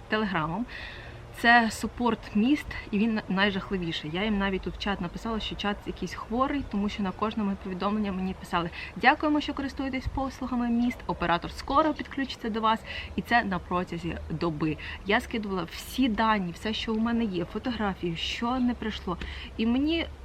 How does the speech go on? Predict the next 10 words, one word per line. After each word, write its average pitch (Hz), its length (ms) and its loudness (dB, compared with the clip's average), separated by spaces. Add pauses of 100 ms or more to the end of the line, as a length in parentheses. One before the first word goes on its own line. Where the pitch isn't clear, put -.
(120)
під 185 140 -2
вечір 202 320 2
написала: 170 460 -4
«Світлана, 170 460 -2
перепрошую, 269 580 0
що - 140 -6
не 170 80 -2
встигли 262 320 -2
надати 180 420 0
відповідь - 380 -6